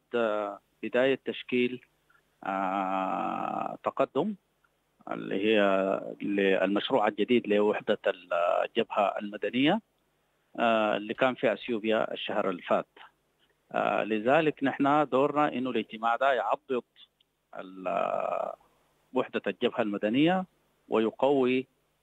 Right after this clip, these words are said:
آه، موقف الناس ويناقش، آه، عدة أوراق أهمها امبارح يوم أمس كله كان عن الورقة السياسية في رؤية، آه، حل الأزمة ال-، السودانية وإيقاف الحرب وإعادة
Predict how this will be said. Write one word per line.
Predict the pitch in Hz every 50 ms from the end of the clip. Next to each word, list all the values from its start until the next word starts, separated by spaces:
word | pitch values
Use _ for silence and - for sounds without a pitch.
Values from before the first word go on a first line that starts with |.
| _ - - -
آه، | - 95 95 95 92 - 52 53 53 - - - - - - - - - 50 - - - - - - -
موقف | 95 107 117 113 - - - - -
الناس | 95 98 104 120 139 170 202 208 - - - _ - - - - _ -
ويناقش، | 120 120 117 117 135 156 170 - - 165 - - - - - -
آه، | 113 107 104 104 101
عدة | 98 107 117 - - 131 127 - 110
أوراق | 113 104 113 120 135 156 180 196 - - -
أهمها | 127 117 110 117 117 113 127 156 165 165 190 185
امبارح | 156 135 120 110 - 131 143 147 160 151 -
يوم | 135 120 113 - -
أمس | 139 151 143 -
كله | - 147 160 185 202 214 - -
كان | 147 151 156 156
عن | 135 131 123
الورقة | 113 - - 117 123 127 123 123 127 131 - - -
السياسية | - - - 104 95 92 - - 117 117 117 120 131 - _ _ _ _ _ _ _ _ _ _ _
في | - 113 110 117
رؤية، | 123 147 147 143 135 127 123 - _ _ -
آه، | - - 113 -
حل | - - 120 113 107
الأزمة | 107 - - 123 120 120 123 120
ال-، | 107 104 101 95 95 90 90 90 87 - -
السودانية | 95 - - - 104 95 104 104 110 117 135 147 151 147 147 143
وإيقاف | 131 117 107 104 - - - 101 95 - -
الحرب | 101 - - - 143 156 151 143
وإعادة | 127 120 107 104 104 98 98 98 92 - _ _ _ _ _ _ _ - 110 110 131 139 - 127